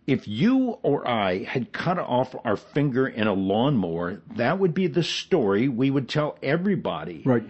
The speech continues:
Speaker 1: But our parents, our dad, your dad, my dad were like, "Oh, yeah, I sawed off my arm one day, but, uh, at the end of the day, I went to the doctor and had, he, he put it back on."
Speaker 2: Well, you know, you come from a farming background where, you know, things like that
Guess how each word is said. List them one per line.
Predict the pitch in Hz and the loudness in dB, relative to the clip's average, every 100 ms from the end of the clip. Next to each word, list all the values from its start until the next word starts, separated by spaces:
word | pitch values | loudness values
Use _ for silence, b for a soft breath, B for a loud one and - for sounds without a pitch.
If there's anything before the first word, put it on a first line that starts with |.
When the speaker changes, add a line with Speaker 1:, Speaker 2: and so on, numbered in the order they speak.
| B B 131 | B B 0
Speaker 1:
But | 175 196 - - | 0 0 -6 -2
our | 160 | -2
parents, | - 160 226 262 214 - - - | -2 0 2 2 0 -4 -10 -2
our | 160 | 0
dad, | 143 175 214 196 143 | 0 0 0 0 0
your | 196 | 0
dad, | 175 123 110 | 2 0 0
my | 147 180 | -2 0
dad | 160 156 | 0 0
were | 147 | 2
like, | 135 110 | 0 2
"Oh, | 131 120 113 | 4 6 4
yeah, | 98 95 101 104 | 2 2 2 2
I | 104 90 - | 0 -2 -8
sawed | - - 101 98 | -10 -2 0 2
off | 98 98 | 0 0
my | 90 92 | -2 0
arm | 95 90 | 0 -2
one | 90 85 | -2 0
day, | 92 92 | 0 0
but, | 90 92 90 - | 0 -2 -4 -8
uh, | 98 107 98 104 - | -4 -2 -2 -6 -8
at | 101 92 | -6 -2
the | 104 | 0
end | 113 | 0
of | 101 | -2
the | 85 | -2
day, | 107 104 | 0 0
I | |
went | 95 92 | 0 -2
to | 90 | -4
the | 80 | -6
doctor | 78 95 95 90 | -2 0 0 -4
and | 82 | -4
had, | 92 80 | -2 -2
he, | 85 | -4
he | 78 78 | -4 -4
put | 85 | -4
it | 76 | -6
back | 80 76 87 | -6 -6 -6
on." | 73 78 - - | -6 -8 -10 0
Speaker 2:
Well, | 254 | 4
you | 262 | 6
know, | 247 | 6
you | 233 | 4
come | 247 233 | 4 2
from | 214 165 | 4 2
a | |
farming | - 165 160 135 | 2 2 4 4
background | 131 131 123 123 | 2 4 2 2
where, | 123 123 - - - - - - | 2 0 -2 -10 -20 -20 -10 0
you | 233 | 2
know, | 185 | 2
things | 220 220 | 2 4
like | 190 185 | 2 2
that | 180 175 | 2 2